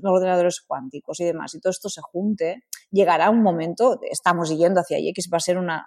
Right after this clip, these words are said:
una sociedad con inteligencia artificial". Entonces, la inteligencia artificial en principio tiene una ética, que es no vas a hacer daño a un humano, a no ser que un humano,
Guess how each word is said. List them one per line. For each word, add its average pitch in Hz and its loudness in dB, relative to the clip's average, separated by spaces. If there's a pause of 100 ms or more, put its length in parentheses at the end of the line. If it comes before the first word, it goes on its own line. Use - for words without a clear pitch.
una 165 -10
sociedad 165 2 (280)
con 170 2
inteligencia 156 -4
artificial". 160 -4
Entonces, 165 0 (460)
la 190 6
inteligencia 180 4
artificial 208 2
en 233 0
principio 185 -4
tiene 214 -2
una 165 -6
ética, 156 -8
que 151 0
es 185 -2
no 156 -4
vas 156 -2
a 165 -6
hacer 160 -2
daño 165 0
a 170 -6
un 175 -4
humano, 233 0
a 175 -8
no 160 -12
ser 165 -8
que 175 -14
un 170 -12
humano, 160 -10